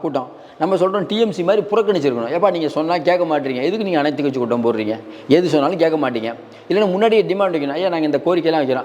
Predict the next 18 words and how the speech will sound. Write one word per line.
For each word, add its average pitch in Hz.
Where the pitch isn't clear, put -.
இதெல்லாம் 117
பத்தி 147
டிஸ்கஸ் 170
பண்றதுனா 131
வர 135
சொல்லு." 120
சும்மா 196
வந்து, 170
வந்துட்டு 165
பேசிக்கிட்டு 160
இதெல்லாம் 151
தேவையில்ல. 156
உங்களுக்கு 156
டைம் 143
வேஸ்ட், 170
எனக்கு 151
டைம் 127
வேஸ்ட். 107